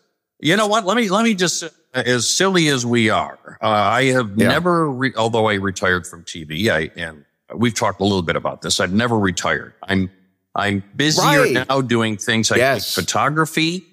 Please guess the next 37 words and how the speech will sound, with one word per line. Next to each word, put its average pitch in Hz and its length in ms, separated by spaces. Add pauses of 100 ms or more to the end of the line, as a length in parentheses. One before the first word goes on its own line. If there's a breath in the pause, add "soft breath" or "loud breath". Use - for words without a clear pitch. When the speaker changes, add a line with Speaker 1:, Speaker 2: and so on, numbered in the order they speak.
(360)
Speaker 1:
Our 98 140
house 113 240
Speaker 2:
Yep. 101 100
Speaker 1:
is - 120
filled 131 380
with, 107 440
I 107 60
said, 107 180
"Why 110 160
would 117 160
I 107 60
buy 104 220
somebody 101 340
else's 135 320
pictures? 160 480
I 120 80
can 110 220
take - 240
my 120 160
own." 233 240
So 101 260 (260)
I've 92 100
always 98 260
liked 113 220
photography. 101 600
I've 92 120
done 92 160
photography 85 480
a 82 80
long 76 180
time. 98 320 (220)
We 101 120
were 104 60
in 95 80
a 85 40
business 120 540
with 107 340